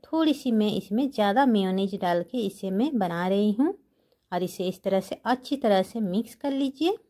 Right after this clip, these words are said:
और ये देखिए हमारे अच्छे से मिक्स हो गया है। आप जो भी वेजिटेबल्स भी जो भी लें आप अपने पसंद के हिसाब से आप इसे ले सकते हैं। इसमें से कोई चीज़ आपको अगर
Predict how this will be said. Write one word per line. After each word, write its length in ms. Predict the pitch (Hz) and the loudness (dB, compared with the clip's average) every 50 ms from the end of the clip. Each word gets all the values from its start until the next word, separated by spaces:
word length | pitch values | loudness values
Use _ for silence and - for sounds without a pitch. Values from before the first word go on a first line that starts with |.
| _ _ _ _ _ _ _ _ _ _ _ _ _ _ _ _ _ _ _ | _ _ _ _ _ _ _ _ _ _ _ _ _ _ _ _ _ _ _
और 100 | - 175 | -6 -4
ये 160 | 185 180 180 175 | -2 -2 -2 -2
देखिए 320 | 170 190 190 190 - 240 240 | -2 -2 -4 -2 -2 -2 0
हमारे 320 | 208 196 190 185 185 196 | 2 2 2 2 0 0
अच्छे 320 | - 202 180 165 - - 175 | -2 -4 -6 -6 -6 -10 -10
से 180 | - - 180 | -10 -8 -8
मिक्स 380 | 175 175 190 226 240 240 - - - | -4 -2 -2 -2 -2 -4 -6 -4 -2
हो 120 | 269 277 | 0 0
गया 180 | 254 262 277 277 254 | 2 2 2 2 0
है। 180 | 262 285 320 403 453 - _ _ _ _ _ _ _ _ _ _ _ _ _ _ _ _ _ _ _ _ _ _ _ _ _ | 0 -2 -2 -2 -4 -8 _ _ _ _ _ _ _ _ _ _ _ _ _ _ _ _ _ _ _ _ _ _ _ _ _
आप 240 | - 185 196 190 196 _ _ _ _ _ _ _ _ - | 0 2 2 2 0 _ _ _ _ _ _ _ _ -2
जो 180 | 214 208 214 | 0 2 2
भी 140 | 202 226 233 | 2 2 2
वेजिटेबल्स 720 | 202 220 208 175 190 190 - 202 185 180 180 196 190 - - | 2 2 2 2 0 -2 -2 -2 -2 -2 -2 -4 -6 -4 -4
भी 120 | 202 208 190 | -6 -4 -2
जो 200 | - 220 240 240 | 0 0 0 2
भी 160 | 247 254 254 | 2 0 2
लें 260 | 233 208 208 247 285 - - | 4 4 2 2 0 -2 -2
आप 240 | 190 185 185 - - | 0 -2 -2 -2 -4
अपने 300 | 190 185 185 - 196 196 196 | -8 -6 -4 -4 -4 -4 -4
पसंद 420 | - 196 190 190 - 262 294 285 | -4 -6 -4 -2 0 0 0 0
के 100 | - 294 | 0 0
हिसाब 340 | 277 269 254 - 269 247 247 247 | 0 0 2 2 2 2 2 0
से 180 | - - 254 220 | -4 -4 -2 0
आप 180 | 190 180 - - | 0 -2 -2 -6
इसे 220 | 165 - - 180 | -10 -10 -8 -4
ले 180 | 175 180 180 196 | -2 -2 -2 -2
सकते 500 | 196 - 233 226 226 _ - 240 254 226 240 | -2 -4 -6 -6 -6 _ -6 -4 -4 -2 0
हैं। 160 | 262 311 392 - - _ _ _ _ _ _ _ _ _ _ | 0 0 0 -2 -6 _ _ _ _ _ _ _ _ _ _
इसमें 300 | 196 180 - 220 220 220 214 | -8 -2 2 4 4 4 4
से 160 | 214 - 233 | 2 -2 -4
कोई 320 | 233 - - 262 277 285 277 | -4 0 2 4 4 4 2
चीज़ 300 | 277 - 277 277 262 - - | 0 -2 -4 -4 -4 -4 -6
आपको 300 | 214 190 185 - - 202 | -6 -6 -8 -6 -4 -2
अगर 180 | 190 175 185 | 0 0 0